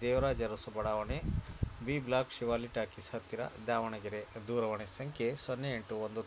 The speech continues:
ತೊಂಬತ್ತೆರಡು ಇಪ್ಪತ್ತಾರು ಮೂವತ್ತೊಂಬತ್ತು ಮೂವತ್ತೊಂಬತ್ತು ಹಾಗೂ ವಿವಿಧೋದ್ದೇಶ ಪಂಕ್ತಿ ಕಾರ್ಯಕರ್ತರಾದ ದಾವಣಗೆರೆಯ ತೊಂಬತ್ತೈದು ತೊಂಬತ್ತು ಎಂಬತ್ತೆರಡು ತೊಂಬತ್ತು ಇಪ್ಪತ್ನಾಲ್ಕು ಈ, ಈ ಎಮ್ ಆರ್ ಡಬ್ಲ್ಯೂ ಅವರು ಹಾಗೂ ಚನ್ನಗಿರಿ ಎಮ್ ಆರ್ ಡಬ್ಲ್ಯೂ ಆದ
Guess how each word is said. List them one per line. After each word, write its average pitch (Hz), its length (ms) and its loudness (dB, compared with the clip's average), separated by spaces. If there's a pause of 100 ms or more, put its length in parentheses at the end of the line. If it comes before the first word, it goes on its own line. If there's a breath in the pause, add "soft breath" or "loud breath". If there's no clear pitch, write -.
ತೊಂಬತ್ತೆರಡು 107 560 -4 (640 loud breath)
ಇಪ್ಪತ್ತಾರು 139 500 4 (140)
ಮೂವತ್ತೊಂಬತ್ತು 113 680 -4
ಮೂವತ್ತೊಂಬತ್ತು 107 580 -6 (160)
ಹಾಗೂ 117 280 2 (200)
ವಿವಿಧೋದ್ದೇಶ 120 680 -2 (140)
ಪಂಕ್ತಿ 110 340 -8 (100)
ಕಾರ್ಯಕರ್ತರಾದ 107 720 -4 (160)
ದಾವಣಗೆರೆಯ 107 560 -2 (680 loud breath)
ತೊಂಬತ್ತೈದು 143 540 4 (140)
ತೊಂಬತ್ತು 113 420 -2 (160)
ಎಂಬತ್ತೆರಡು 110 540 -4 (140)
ತೊಂಬತ್ತು 110 440 -4
ಇಪ್ಪತ್ನಾಲ್ಕು 110 640 -4 (380)
ಈ, 117 40 -4 (380)
ಈ 117 120 -6
ಎಮ್ 113 120 -2
ಆರ್ 113 120 2
ಡಬ್ಲ್ಯೂ 107 240 -2
ಅವರು 107 300 -2 (120)
ಹಾಗೂ 110 260 0 (180)
ಚನ್ನಗಿರಿ 139 460 0
ಎಮ್ 107 140 -2
ಆರ್ 107 100 2
ಡಬ್ಲ್ಯೂ 104 280 -2
ಆದ 131 120 -2